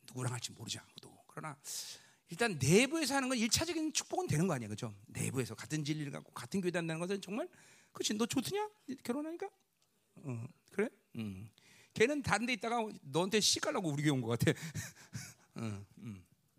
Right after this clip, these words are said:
자, 그래서, 어, 어. 시몬이 태어-, 태어났어? 어, 시몬이, 어, 까불다가 팔 부러졌어요. 어, 그래서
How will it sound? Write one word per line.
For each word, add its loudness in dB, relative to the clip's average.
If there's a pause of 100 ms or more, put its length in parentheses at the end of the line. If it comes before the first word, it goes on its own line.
(640)
자, -4
그래서, -8 (560)
어, -14
어. -18 (320)
시몬이 -2 (500)
태어-, -2
태어났어? -6 (1080)
어, -14
시몬이, -6 (120)
어, -12 (420)
까불다가 -2
팔 -6
부러졌어요. -4
어, -14
그래서 -16